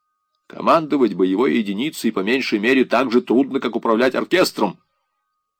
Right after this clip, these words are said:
Я очень люблю музыку, но я вас уверяю, господин Рихтер, мне не придет в голову встать за пюпитр и помахивать палочкой. Нужно уметь вовремя оценить противника, правильно распределить свои силы.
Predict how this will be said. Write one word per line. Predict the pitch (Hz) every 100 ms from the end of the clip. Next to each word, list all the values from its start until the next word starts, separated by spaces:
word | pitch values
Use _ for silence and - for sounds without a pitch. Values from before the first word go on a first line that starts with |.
| _ _
Я | 82
очень | 85 101 - 139
люблю | 160 180 220 196
музыку, | 120 117 87 95 -
но | 90 87
я | 87
вас | 90 -
уверяю, | 101 113 156 87
господин | 80 - 87 85
Рихтер, | 87 - 101 - _ _ _ _ _ _ _
мне | 80 80
не | 82
придет | 85 85 107 160
в | 110
голову | 104 - 117 95 90
встать | - - 110 87
за | 104
пюпитр | 113 95 110 160 -
и | 381 135
помахивать | 127 104 101 113 135 -
палочкой. | 151 117 87 - - _ _ _ _ _ _ _ _ _
Нужно | 92 90
уметь | 92 98 113 -
вовремя | 95 120 104 107 101
оценить | - 113 151 120
противника, | 95 85 117 98 80 - - _ _ _ _
правильно | - - 127 131 139 139
распределить | 139 - 139 135 151
свои | - 277 147
силы. | - 202 131 -